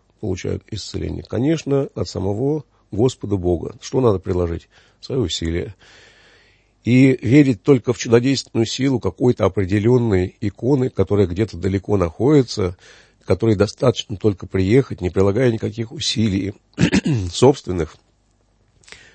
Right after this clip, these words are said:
приложиться к ней и тут же получить чудодейственное, м, действие, ощутить на себе, это, конечно,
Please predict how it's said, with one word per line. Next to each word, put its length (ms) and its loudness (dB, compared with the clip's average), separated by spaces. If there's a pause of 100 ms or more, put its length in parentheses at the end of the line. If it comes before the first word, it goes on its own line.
(120)
приложиться 580 4
к 80 -16
ней 320 -2
и 140 -2
тут 240 -2
же 120 0
получить 600 -6 (500)
чудодейственное, 920 2 (240)
м, 760 -12
действие, 600 0 (180)
ощутить 460 -6
на 80 0
себе, 420 -2 (1000)
это, 240 2
конечно, 800 0